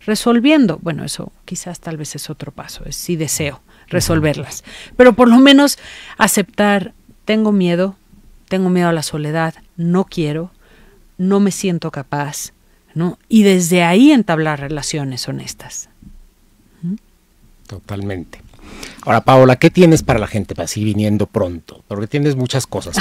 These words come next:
Speaker 2: pero,
Speaker 1: <laughs>
Speaker 2: pero así, que, que venga pronto, donde te pu-, donde te encuentren, donde puedan aprender algo. ¿Qué tienes?
Speaker 1: Eh, a ver, bueno, justo ahorita va a haber un, un curso, eh, Sensualidad y Sexualidad,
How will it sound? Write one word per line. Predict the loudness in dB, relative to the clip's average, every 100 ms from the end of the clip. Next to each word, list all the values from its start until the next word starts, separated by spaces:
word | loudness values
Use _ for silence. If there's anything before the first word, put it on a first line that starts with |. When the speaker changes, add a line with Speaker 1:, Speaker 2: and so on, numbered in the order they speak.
| 0
Speaker 2:
pero, | 2 4 4
Speaker 1:
<laughs> | 4
Speaker 2:
pero | 2 0 -8 -20 -18 -10
así, | -6 -2 -4
que, | -4 -8 -4
que | -4
venga | 0 0 2
pronto, | 4 4 2 -2
donde | -4 -4 -4
te | -6
pu-, | -4 -2
donde | -2 -2
te | -4 -4
encuentren, | 2 4 4 2 -2 -2
donde | -4 -6
puedan | -4 -4
aprender | -4 -6 -6 -6
algo. | -6 -8 -12 -12
¿Qué | -12
tienes? | -8 -10 -10 -16 -16 -6 -6 -2 2
Speaker 1:
Eh, | 4 4 4 4 2 0 -2
a | 0
ver, | 4 4
bueno, | 6 8 8 4 -2 -10 -8
justo | 0 0 4
ahorita | 4 4 2 2
va | 4 4
a |
haber | 4 4 4 4
un, | 4 4 4 2 2
un | 0
curso, | 4 4 4 4 2 2 -4
eh, | -2 -2
Sensualidad | 2 2 4 4 2 2 2
y | 0
Sexualidad, | -2 -2 -2 -4 -2 2 4 4